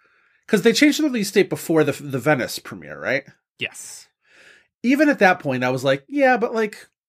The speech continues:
Speaker 1: I'm glad." I was glad for it, but I was like, "It's still a weird movie." Having now seen Poor Things, it's still a weird fucking movie. I'm still like, I,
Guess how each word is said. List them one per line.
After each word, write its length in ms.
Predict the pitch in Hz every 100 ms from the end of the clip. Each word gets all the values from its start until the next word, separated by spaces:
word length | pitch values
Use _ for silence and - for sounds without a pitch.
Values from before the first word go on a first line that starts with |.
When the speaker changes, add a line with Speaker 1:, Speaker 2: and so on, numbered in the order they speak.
| _
Speaker 1:
I'm 140 | 254 202
glad." 440 | 135 156 143 120
I 120 | 120
was 100 | 135
glad 240 | 127 139 180
for 160 | 127
it, 80 | 113
but 100 | 127
I 60 | 131
was 140 | 127
like, 180 | 143 143
"It's 200 | 220 220
still 560 | - - 143 107 95 _ _ _
a 60 | 110
weird 260 | 120 113
movie." 240 | 123 113 101 - -
Having 340 | 190 226 247
now 180 | 180 175
seen 500 | - - 123 180 240
Poor 220 | - 233
Things, 460 | - 240 247 247 - - - - _ _ _ _
it's 260 | 240 - -
still 480 | - - 247 240
a 160 | 196 185
weird 400 | 185 190 185 175
fucking 360 | 190 185 185 165
movie. 460 | 196 147 113 117
I'm 220 | - 151
still 420 | 151 - 196 196 185
like, 440 | 165 151 - -
I, 140 | 139